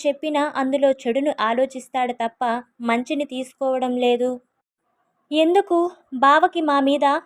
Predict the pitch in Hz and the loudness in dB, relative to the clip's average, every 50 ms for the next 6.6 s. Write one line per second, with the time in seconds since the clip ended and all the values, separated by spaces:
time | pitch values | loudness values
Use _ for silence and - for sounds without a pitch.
0 | - 262 254 254 262 302 311 269 - - 240 262 277 - 302 302 - 285 262 269 | -4 0 2 2 2 2 0 -2 -4 -6 -6 -4 -4 -4 -4 -4 -4 -4 0 0
1 | 302 311 302 - 302 285 - 294 302 302 - 269 262 262 262 285 285 285 285 269 | 0 0 0 -2 -6 -6 -4 -4 -6 -4 -2 -2 -2 -2 -2 -2 0 0 0 0
2 | 247 254 247 254 254 262 262 262 _ _ _ _ _ - 277 294 302 269 247 240 | 0 0 0 0 0 -2 -4 -6 _ _ _ _ _ -6 -4 -2 -2 -2 -2 -2
3 | 254 254 302 294 311 294 240 226 220 233 262 254 269 262 254 254 - 262 247 247 | -2 -2 -2 0 0 0 0 -2 -2 -2 -2 -2 -4 -4 -4 -4 -4 -4 -2 -2
4 | 233 226 240 226 226 _ - 262 247 262 285 - _ _ _ _ - 240 269 262 | -2 -2 -2 -4 -4 _ -2 -2 -2 -2 -4 -8 _ _ _ _ -2 0 0 2
5 | 240 254 262 262 247 285 262 262 285 285 233 220 220 240 262 - 294 285 233 233 | 4 4 4 4 2 0 0 0 0 0 0 2 2 2 0 -2 -6 -6 -6 -6
6 | 220 - - 254 233 247 233 233 - 233 208 175 | -6 -6 -6 -6 -4 -4 -4 -4 -6 -8 -10 -10